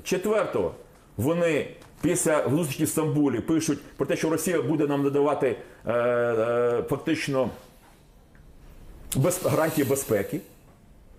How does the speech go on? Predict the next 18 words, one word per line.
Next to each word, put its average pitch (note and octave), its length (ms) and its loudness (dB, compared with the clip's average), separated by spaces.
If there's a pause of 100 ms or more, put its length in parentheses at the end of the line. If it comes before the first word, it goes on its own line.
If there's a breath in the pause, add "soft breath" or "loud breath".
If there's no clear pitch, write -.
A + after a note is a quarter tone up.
Ну, G2+ 80 4
американці A2+ 440 2
це A3 100 0
пам'ятають, A#3 380 0
вони F3 140 2
це G#3 140 0
гу-, F#3+ 160 0
вони E3+ 220 2
говорили, G#3 360 0
що - 140 -4
ми C3 100 -2
не F#3+ 80 0
будемо F3+ 300 -2
гаранти C#3 240 0
безпеки C#3 300 -2
разом D3 240 0
з D3 40 -2
Росією. E2+ 440 -6